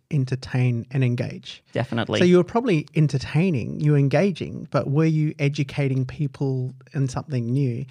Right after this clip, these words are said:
Speaker 2: Yeah.
Speaker 1: So when you learn that, then people started to go, Oh, I need to look at these guys more.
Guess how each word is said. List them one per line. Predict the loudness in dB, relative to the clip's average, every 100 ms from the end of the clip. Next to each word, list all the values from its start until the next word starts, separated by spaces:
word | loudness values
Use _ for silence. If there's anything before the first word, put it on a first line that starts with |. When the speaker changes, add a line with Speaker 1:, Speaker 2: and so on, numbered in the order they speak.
| -12 -4
Speaker 2:
Yeah. | -2 0
Speaker 1:
So | 2 4
when | 6
you | 6
learn | 8 6 6
that, | 4 2 0 -2
then | 0
people | 4 2 0
started | 0 0 0
to | -2
go, | -2 -2 -2 -2
Oh, | -2 -2 -6 _ -6
I | -2
need | -2 0
to |
look | 2 2 0
at |
these | 0 2
guys | 4 4 4
more. | 4 4 4 2